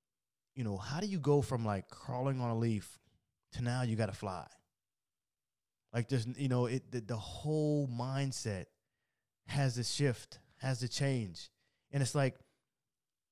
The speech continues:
similar to kinda how we are in this world today, it's like, we can't go back, Josh.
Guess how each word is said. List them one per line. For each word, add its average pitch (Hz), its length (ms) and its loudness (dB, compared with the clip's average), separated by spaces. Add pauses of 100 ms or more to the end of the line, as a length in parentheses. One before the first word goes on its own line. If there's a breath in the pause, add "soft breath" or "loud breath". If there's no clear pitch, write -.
(760)
similar 165 360 2
to 135 520 4 (160)
kinda 156 220 0
how 139 140 0
we 135 140 0
are 127 140 0
in 127 60 -2
this 117 120 -6
world 123 240 0
today, 131 360 -2
it's 110 140 -4
like, 110 220 0 (420)
we 147 100 -2
can't 190 340 -2
go 135 140 0
back, 117 420 -4
Josh. 98 360 -8